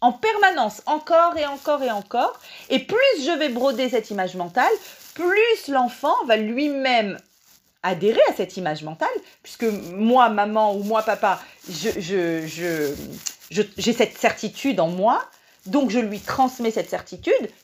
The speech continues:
qui ne veut pas dire qu'il va automatiquement réussir tout ce qu'il va essayer, mais qu'il va être capable de l'essayer. Et pourquoi il est capable de l'essayer ? Parce que je lui ai dit que c'était possible, parce que je l'ai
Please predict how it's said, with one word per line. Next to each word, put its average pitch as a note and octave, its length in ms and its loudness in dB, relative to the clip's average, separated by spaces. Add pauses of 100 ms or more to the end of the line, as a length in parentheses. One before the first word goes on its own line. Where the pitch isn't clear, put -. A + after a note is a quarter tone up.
qui C4+ 200 2
ne A#3 60 4
veut A3+ 180 2
pas F3 120 4
dire G3 240 -2
qu'il - 140 -14
va E3 180 -4
automatiquement D#3+ 600 -6
réussir D3+ 380 -6
tout - 100 -18
ce - 80 -20
qu'il D3+ 100 -10
va D3+ 120 0
essayer, D#4 460 0 (760)
mais A#3+ 380 4 (140)
qu'il F#3 140 -10
va E3 220 2
être - 200 -6 (140)
capable C#4 640 0
de A3+ 100 -4
l'essayer. G#3+ 640 -4 (580)
Et A#3 100 -4
pourquoi D4+ 240 0
il C4+ 80 2
est B3+ 60 -2
capable A#3+ 280 2
de G3+ 80 -2
l'essayer ? G#3 380 -2 (220)
Parce - 500 -2 (180)
que F#4 80 0 (180)
je B3+ 100 -4
lui A#3+ 240 -2
ai A#3+ 80 -4
dit G#3+ 280 -4
que - 80 -18
c'était A#3 220 -2
possible, F3 480 -10 (340)
parce - 300 2
que C#4+ 160 -2
je G#3 120 -2
l'ai A3+ 220 2